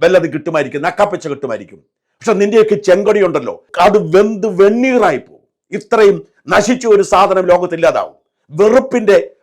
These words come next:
ഭാഗമായി മാറും. ജനം ചെങ്കൊടി കാണുമ്പോൾ അത് വലിച്ചു കീറി കത്തിച്ചു കളയും.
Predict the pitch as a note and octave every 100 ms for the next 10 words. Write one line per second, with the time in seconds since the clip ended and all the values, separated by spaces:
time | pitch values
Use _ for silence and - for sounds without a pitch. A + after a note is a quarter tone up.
0 | - G3 G#3 G#3+ F#3+ F3+ D#3+ D#3+ D#3 G3
1 | A3 G3+ F#3+ G#3+ A3 G3+ G3 F#3 F3+ F3
2 | - - F3+ E3 G3 F#3 A3+ F#3+ F#3 F#3
3 | F#3+ B3+ A3 A2 -